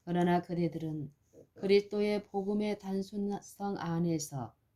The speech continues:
가르치는 사업에, 사업을 취하지 않았다. 사람들은 설교에 설교를 이어서 들을 것인데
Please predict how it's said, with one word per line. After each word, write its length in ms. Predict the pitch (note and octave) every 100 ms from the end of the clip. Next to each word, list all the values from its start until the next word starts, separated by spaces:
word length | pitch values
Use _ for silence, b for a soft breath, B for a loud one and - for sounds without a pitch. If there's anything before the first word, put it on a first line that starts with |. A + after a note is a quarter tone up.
| _
가르치는 800 | E3+ E3+ E3 - E3+ E3+ D#3+
사업에, 720 | D#3 - F#3 F#3 F3+ F#3 D3+ - _ _
사업을 640 | - G3+ G#3 G3+ G3+ D#3
취하지 500 | - - G3 F#3+ E3+
않았다. 600 | C#3 B2 B2 _ - B2 _ _ _ _ _ _ _ -
사람들은 840 | F#3 F3+ F3+ F3 E3+ F3 E3 - - _ _
설교에 800 | - G#3 G3 G#3 G3+ G3+ F3+ -
설교를 580 | - G#3+ G#3 G#3+ G#3 G3+
이어서 560 | D3+ D3+ C#3+ C#3+ B2+ -
들을 340 | D#3+ E3 E3
것인데 600 | - C#3+ D3 C#3 C3 B2+